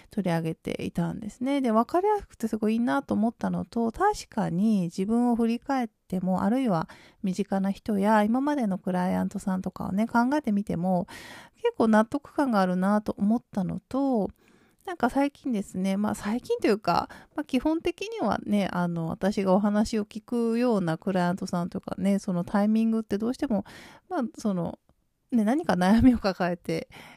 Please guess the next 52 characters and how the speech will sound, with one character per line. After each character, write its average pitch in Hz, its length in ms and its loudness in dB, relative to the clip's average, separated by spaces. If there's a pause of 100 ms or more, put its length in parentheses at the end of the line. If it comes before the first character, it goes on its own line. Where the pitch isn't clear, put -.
あ 175 140 -4
の、 120 800 -10
お 196 60 -4
話 175 420 -2
し - 40 -10
し - 40 -16
て 180 100 -6
く 175 140 -2
だ 175 80 2
さ 180 160 -2
る 165 260 -8
方 175 280 -4
が - 180 -8
多 240 180 0
い 190 80 -2
の 160 160 -4
で、 247 280 0
ま 202 100 0
あ、 196 40 2
人 370 220 -2
生 370 140 0
の 208 100 2
根 185 300 0
底 180 140 0
に 180 100 0
あ 170 80 0
る 165 80 -2
な 180 140 -2
ん - 20 -8
か - 80 -10
こ - 140 -6
う、 165 60 -2
人 269 140 -2 (200)
生、 175 440 -2
な 202 120 0
ん - 20 0
か 180 100 -2
信 381 300 -6
念 190 220 -2
に 151 100 -4
ね、 220 120 0
突 - 200 -10
き - 160 -4
動 220 200 -2
か 220 120 -2
さ 226 140 -4
れ 214 100 -2
て - 140 -10
き - 100 -20
た 247 140 -4
け 190 180 -8
ど、 226 400 0